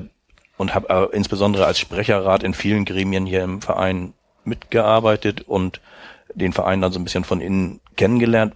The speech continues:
Unter anderem bin ich eben auch Mitglied der oft zitierten agim, also Arbeitsgemeinschaft interessierter Mitglieder. Und in den Kreisen, äh, oder in die, in diesem Kreis wird natürlich auch darüber gesprochen, es stehen Wahlen an, äh, wer kann sich das vorstellen,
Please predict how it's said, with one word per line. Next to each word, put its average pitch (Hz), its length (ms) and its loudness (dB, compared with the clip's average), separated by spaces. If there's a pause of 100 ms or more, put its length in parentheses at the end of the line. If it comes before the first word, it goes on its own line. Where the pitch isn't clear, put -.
(100)
Unter 107 300 2
anderem 104 720 2
bin - 220 -6
ich 95 120 -4
eben 90 140 -6
auch - 220 0
Mitglied 98 420 -6
der 87 340 0 (360)
oft - 300 -4
zitierten 98 560 -4
agim, 117 600 2
also 85 220 -4
Arbeitsgemeinschaft 85 600 -6
interessierter 90 600 -4 (440)
Mitglieder. 117 420 0
Und 95 120 -2
in 95 100 -2
den 107 200 0
Kreisen, 104 500 2 (560)
äh, - 220 0
oder 95 200 2
in 98 140 0
die, 107 140 -10 (140)
in 113 120 0
diesem 107 180 -4
Kreis 101 440 0
wird 110 120 2
natürlich 107 240 0
auch 104 100 2
darüber 104 260 -2
gesprochen, 101 380 -4
es - 100 -6
stehen 95 360 -4
Wahlen 98 440 2
an, 113 400 -2 (420)
äh, 98 360 2 (200)
wer 101 280 0
kann 101 200 0
sich 92 120 -4
das 87 160 -2
vorstellen, 107 920 0